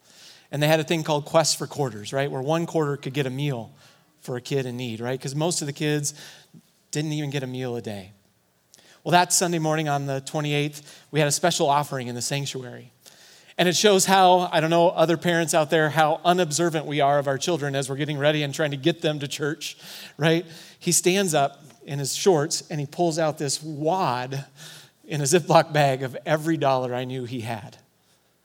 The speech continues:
and put it in the plate. And I looked at him, I said, "What's that?" And he said, "Dad, that's enough for six hundred and twenty-three meals, almost enough to feed two kids for a year."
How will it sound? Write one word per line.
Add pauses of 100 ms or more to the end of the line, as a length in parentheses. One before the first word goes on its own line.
(640)
and
put
it
in
the
plate. (2250)
And
I
looked
at
him,
I
said,
"What's
that?"
And
he
said,
"Dad,
that's
enough
for
six
hundred
and
twenty-three
meals, (480)
almost
enough
to
feed
two
kids
for
a
year."